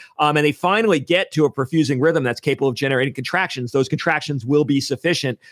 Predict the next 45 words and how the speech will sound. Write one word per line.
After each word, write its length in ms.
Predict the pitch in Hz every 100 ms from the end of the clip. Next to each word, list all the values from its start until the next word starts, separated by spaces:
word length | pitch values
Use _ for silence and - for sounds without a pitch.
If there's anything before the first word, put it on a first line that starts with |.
| _
to 80 | 156
generate 420 | 147 139 135 127 -
a 80 | 131
reasonable 420 | 117 113 113 110
blood 240 | 143 170
pressure 320 | 156 131 131
without 320 | 127 139 165 160
you 80 |
having 260 | 151 160 156
to 100 | -
wait 420 | 147 240 180 160 - - _
the 100 | 160
eight 180 | 165 165
to 60 | 160
ten 320 | - 147 147
minutes 380 | 156 202 147 -
to 100 | 151
get 160 | 127 117
a 40 |
norepinephrine 680 | 117 113 110 117 127 127 127
drip 240 | 240 254
set 180 | - 127
up. 160 | 98 - - - _
And 280 | 156 156 151
so 260 | - 156 -
I 80 | 156
totally 400 | - 214 233 214
agree. 380 | 143 131 127 - _
Um, 340 | 139 139 131 123
I 140 | 143 160
would 100 | 127
hook 160 | 185
it 80 | 196
up 120 | 190
to 60 | 175
the 80 | 170
patient 360 | 156 151 147
and 140 | 127 113 -
have 200 | 147 151
it 60 |
running 360 | 147 151 139 131 -
in 140 | 170
the 60 | 180
background 600 | 151 147 139 127 117 110 -
during 240 | 139 127